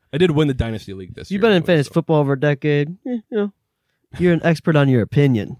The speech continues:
Speaker 1: Exactly.
Speaker 2: Yeah,
Speaker 1: Yeah,
Speaker 2: there
Speaker 1: I've,
Speaker 2: you go.
Speaker 1: I've never messed with that.
Speaker 2: Yeah.
Speaker 1: So let's go through most of the wideouts here. We'll gloss over the first four who I think will either get drafted before the Packers are up, or they kinda, they don't meet that threshold that the Packers look for.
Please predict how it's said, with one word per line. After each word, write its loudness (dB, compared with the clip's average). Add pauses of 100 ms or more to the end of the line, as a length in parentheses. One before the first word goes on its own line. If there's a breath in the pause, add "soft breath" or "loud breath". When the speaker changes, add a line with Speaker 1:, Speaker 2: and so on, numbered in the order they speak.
(320)
Speaker 1:
Exactly. -6
Speaker 2:
Yeah, 2
Speaker 1:
Yeah, 2
Speaker 2:
there 2
Speaker 1:
I've, -2
Speaker 2:
you 0
go. -2
Speaker 1:
I've -2
never -4
messed -10
with -12
that. -2
Speaker 2:
Yeah. 4 (280 soft breath)
Speaker 1:
So -6
let's -2
go -2
through 2 (280)
most -2
of -12
the -2
wideouts -4
here. -2
We'll -10
gloss -8
over -6
the -14
first -10
four -4
who -4 (480)
I -8
think -10
will -10
either -10
get -16
drafted -10
before -12
the -14
Packers -10
are -8
up, -6
or -6
they -8
kinda, -10 (720)
they -8
don't -8
meet -14
that -14
threshold -16
that -20
the -16
Packers -14
look -12
for. -6